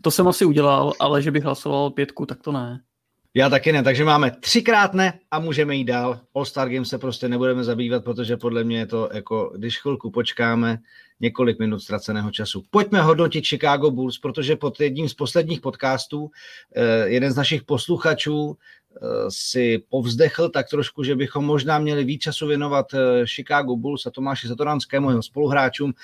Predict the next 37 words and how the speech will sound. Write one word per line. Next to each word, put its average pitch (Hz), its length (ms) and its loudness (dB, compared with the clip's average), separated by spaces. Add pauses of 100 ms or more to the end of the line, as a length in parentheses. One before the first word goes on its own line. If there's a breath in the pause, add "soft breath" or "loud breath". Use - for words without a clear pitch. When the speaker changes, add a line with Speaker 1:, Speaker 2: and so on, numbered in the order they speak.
(260 loud breath)
Speaker 2:
Tak 175 140 2
se 220 100 4
pojďme 208 260 4
na 202 80 6
ně 208 120 8
podívat. 170 540 4 (120)
Eh, 123 160 6
pojďme 160 440 0
trošku 156 320 -4
oznámkovat, 175 760 2
jak 160 120 2
se 175 100 0
nám 170 100 -2
zatím 160 300 -4
jeví 151 240 0
jako 151 220 0
ve 147 100 2
škole 151 320 -4
útok, 165 380 -4
obrana, 147 420 0 (340 soft breath)
chemie, 147 500 0
jak 131 200 0
si 147 280 2 (180)
počínají 143 440 -4
v - 60 -18
crunch 156 360 -2
time, 139 340 2 (360 soft breath)
eh, 120 140 0
jak 135 180 0 (160)
to 156 80 0
vypadá 147 380 2
s 131 60 0
rotací 143 500 -2
a 123 40 -4
tak 139 160 -4
dále. 131 400 0
Tak, 123 160 -4